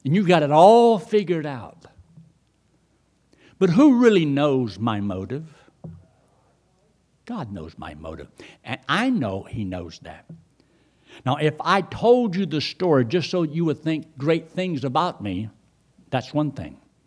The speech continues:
But if I told you the story because I want you to learn something from the story, or because I want to encourage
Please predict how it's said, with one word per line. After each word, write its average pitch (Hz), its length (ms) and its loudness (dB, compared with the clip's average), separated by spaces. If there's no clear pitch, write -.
But 170 120 2
if 175 120 0
I 185 140 0
told 240 440 2
you 202 120 -2
the 170 100 -2
story 202 360 -2
because 147 420 -4
I 151 140 -2
want 170 380 -6
you 151 100 -2
to 135 80 0
learn 151 380 -2
something 135 380 -2
from 127 220 -4
the 117 100 -10
story, 123 520 -4
or 165 200 2
because 131 360 -4
I 127 160 -6
want 131 260 -2
to 131 60 -6
encourage 127 680 -4